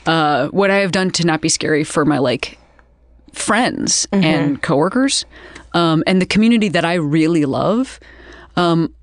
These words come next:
Speaker 1: I have been shocked to realize that, like, those same people, not all of them will go to the bat for me now that we are in a s-, a, an era and a time when, like,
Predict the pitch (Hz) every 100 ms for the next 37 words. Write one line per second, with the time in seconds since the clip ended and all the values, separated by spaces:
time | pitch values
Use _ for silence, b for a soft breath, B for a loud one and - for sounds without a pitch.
0 | _ 208 294 330 262 151 160 147 - -
1 | 143 - - - - 180 175 170 165 156
2 | 147 - 139 143 147 202 214 208 - 165
3 | 143 - 147 170 214 254 262 - B B
4 | B - 190 247 - 180 185 196 165 165
5 | 156 151 147 151 147 143 123 147 143 -
6 | _ _ _ _ _ _ - - 175 185
7 | 240 190 - - 180 _ _ b b b
8 | b b 175 180 170 170 170 156 156 147
9 | 143 143 139 156 156 147 - - - 160
10 | 139 - _ - 170 156 - 151 151 147
11 | 147 143 143 - 135 143 143 143 139 139
12 | - - -